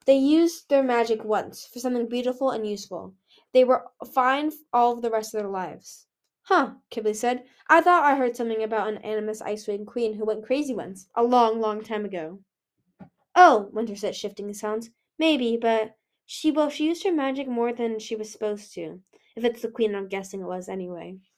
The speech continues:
"What do we do with the scroll now?" Peril asked.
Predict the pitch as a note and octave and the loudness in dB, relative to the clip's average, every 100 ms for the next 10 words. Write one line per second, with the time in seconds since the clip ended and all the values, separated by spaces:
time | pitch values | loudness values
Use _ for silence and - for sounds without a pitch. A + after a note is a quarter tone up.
0 | _ _ _ _ _ _ _ _ _ _ | _ _ _ _ _ _ _ _ _ _
1 | - - _ B3 D#4 F#4+ D4+ D4+ D#4 D#4 | -20 -20 _ 0 6 6 6 4 0 -2
2 | C4 - - A#3+ C4+ G#3+ F3 - G3 F#3+ | -4 -6 0 0 0 -4 -8 -14 -12 -10
3 | F#3+ A#3 - | -10 -10 -14